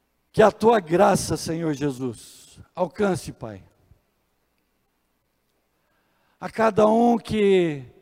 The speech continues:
talvez esteja aqui no nosso meio, ou que esteja em casa nos assistindo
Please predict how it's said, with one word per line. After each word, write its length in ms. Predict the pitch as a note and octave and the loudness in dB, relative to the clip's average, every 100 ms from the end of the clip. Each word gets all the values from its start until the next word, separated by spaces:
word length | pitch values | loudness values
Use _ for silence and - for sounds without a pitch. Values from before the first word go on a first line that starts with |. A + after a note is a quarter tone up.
| _ _ - | _ _ -4
talvez 420 | F3+ E3+ G#3 F3 | -2 0 0 -2
esteja 580 | F3+ - - A3 F#3 F3 | -8 -6 0 0 0 -6
aqui 480 | - A3 B3 G#3+ _ _ _ _ _ _ _ _ _ - | -6 -10 -8 -10 _ _ _ _ _ _ _ _ _ -12
no 120 | D#3 | -6
nosso 360 | F3 F#3+ F3 C#3+ | 0 0 0 -6
meio, 640 | C3+ F#3+ G#3+ G3 F#3 F3 - _ _ _ | -2 2 4 2 0 -6 -16 _ _ _
ou 140 | - G3+ | -2 -2
que 140 | - | -2
esteja 540 | F3 - G3 F3 E3+ D#3 | -10 -4 -2 -2 -4 -4
em 140 | E3 | -8
casa 720 | - F3 G3 G3 E3 E3+ D3 - _ _ | 0 4 6 4 0 -6 -8 -14 _ _
nos 240 | E3 E3+ D3 | -10 -6 -2
assistindo 1000 | E3 - D#3+ - - A#3 A3+ G3+ G3 - | -4 -4 -10 -8 -4 -4 -4 -6 -10 -12